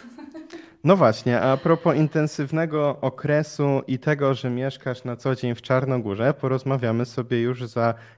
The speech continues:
Speaker 2: jakiś czas w oddzielnym odcinku w podcaście Językowa Siłka, więc to jest, myślę, dobry powód, żeby, e, ten od-, żeby ten podcast zasubskrybować, żeby sobie tam kliknąć, czy to na YouTubie, czy na Spotify,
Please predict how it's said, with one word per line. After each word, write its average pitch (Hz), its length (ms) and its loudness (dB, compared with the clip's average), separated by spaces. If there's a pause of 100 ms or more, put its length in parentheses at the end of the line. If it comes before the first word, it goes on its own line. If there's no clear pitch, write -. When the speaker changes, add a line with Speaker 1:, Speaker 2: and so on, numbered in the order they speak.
Speaker 2:
jakiś 120 420 -2
czas 117 480 -2
w 104 540 -2 (100)
oddzielnym 123 520 6
odcinku 110 440 -2
w - 60 -14
podcaście 110 440 -4
Językowa 107 400 -4
Siłka, 113 380 0
więc 127 220 -6
to - 80 -10
jest, 117 240 -10
myślę, 113 280 -8
dobry 110 300 -2
powód, 110 320 -4
żeby, 113 320 0 (440)
e, 107 480 0 (120)
ten 120 180 2
od-, 117 300 -4
żeby 113 280 -6
ten 120 200 -2
podcast 113 420 -2
zasubskrybować, 110 880 -2
żeby 101 200 -8
sobie 104 340 -6
tam 101 180 -6
kliknąć, - 420 -4
czy - 60 -20
to 107 100 0
na 101 140 -2
YouTubie, 104 300 -4
czy - 140 -10
na 110 100 0
Spotify, 110 540 -2